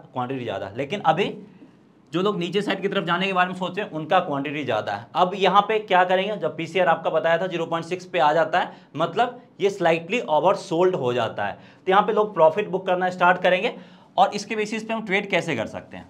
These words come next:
हमें प्राइस एक्शन की मदद लेना पड़ेगा, यानी यहाँ पे हमें क्या फाइंड करना पड़ेगा, कोई एक स्ट्रॉन्ग रेजिस्टेंस लेवल या फिर सपोर्ट लेवल करीब प्राइस आता है, तब हम इसके बेसिस पे थोड़ा बहुत ट्रेड ले सकते हैं। For example, एक सपोर्ट लेवल हमने ड्रॉ कर लिया, और आज का एग्जांपल ले सकते हैं कि मार्केट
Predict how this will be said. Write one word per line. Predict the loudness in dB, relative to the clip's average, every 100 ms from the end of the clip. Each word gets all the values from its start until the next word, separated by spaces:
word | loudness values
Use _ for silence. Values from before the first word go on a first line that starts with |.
| -6
हमें | -6 0
प्राइस | 0 0
एक्शन | -4 -6 -8
की |
मदद | -4 -4 0
लेना | 2
पड़ेगा, | 4 4 2 -2 -4 -18 _
यानी | -6 -4
यहाँ | 0 0
पे | 0
हमें | -2 -4 -6 -16 -12 4
क्या | 6
फाइंड | 6 2 0
करना | 0 2
पड़ेगा, | 2 2 2 0 -4
कोई | -6 -6 -4
एक | -6 -8
स्ट्रॉन्ग | -10 2 4 4 0 -12 -8
रेजिस्टेंस | -8 -8 -6 0 0 0
लेवल | -2 -2 -2 -4 -18 -4
या | 2 2
फिर | 0
सपोर्ट | -2 -2 0 -2 -2
लेवल | 0 -2
करीब | -2 -6 -2
प्राइस | -2 0 2
आता | 2 4
है, | 2 -2 -18 -4
तब | -2 -2
हम | -6
इसके | -6 -4
बेसिस | -4 -4 -8
पे | -10
थोड़ा | -4 -4
बहुत | -4 -6
ट्रेड | -4 -4 -4
ले | -6
सकते | -6 -12 -16
हैं। | -20 -4
For | -2
example, | 2 2 4 2 -2 -12 -20 -12
एक | -10
सपोर्ट | -2 0 0 -4
लेवल | -2 -2
हमने | -4
ड्रॉ | 0 0
कर | 0 -2
लिया, | -8 -12 -16 _ _
और | 2
आज | 6 6
का | 4
एग्जांपल | 2 2 2 2
ले | 0 0
सकते | -2 -2
हैं | -6
कि | -6 -8 -6
मार्केट | -2 0 0 -2 -6